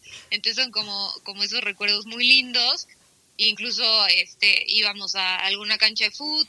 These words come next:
y, y ahí yo seguía muy en mi papel de Jorge Campos y incluso en, en algún punto decidí escribirle una carta. No me pregunten bien cómo estuvo el, el asunto, pero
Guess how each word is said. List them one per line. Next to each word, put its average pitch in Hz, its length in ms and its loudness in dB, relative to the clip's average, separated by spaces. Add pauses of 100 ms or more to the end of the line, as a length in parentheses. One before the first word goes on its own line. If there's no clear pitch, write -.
(140)
y, 196 440 2
y 202 120 2
ahí 202 220 4
yo 233 100 2
seguía 220 380 0
muy 208 240 2
en 208 80 0
mi 202 100 -4
papel 202 380 -4
de 196 80 0
Jorge 214 280 -10
Campos 233 480 0
y 202 380 -2 (960)
incluso 277 560 2 (220)
en, 196 400 0 (400)
en 190 160 2
algún 202 300 -2
punto 262 540 -2 (300)
decidí 214 400 2
escribirle 208 400 0
una 220 160 2
carta. 294 440 0 (1040)
No 233 260 -4
me 285 180 6
pregunten 208 560 -4
bien 208 320 4
cómo 214 240 -6
estuvo 214 680 -2
el, 196 380 0 (120)
el 214 180 4
asunto, 339 380 0
pero 214 120 -2